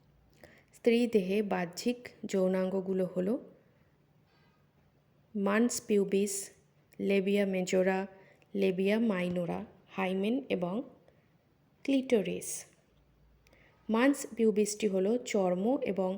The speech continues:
পিউবিক রোম দ্বারা আচ্ছাদিত নরম চর্বি দ্বারা পুটুলি বিশেষ। লেবিয়া মেজোরা হল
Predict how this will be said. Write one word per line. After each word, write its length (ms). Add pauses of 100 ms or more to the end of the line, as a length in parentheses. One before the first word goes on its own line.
(260)
পিউবিক 500
রোম 300
দ্বারা 240 (120)
আচ্ছাদিত 560 (540)
নরম 380 (1080)
চর্বি 400
দ্বারা 280 (600)
পুটুলি 340
বিশেষ। 380 (1120)
লেবিয়া 400
মেজোরা 400
হল 200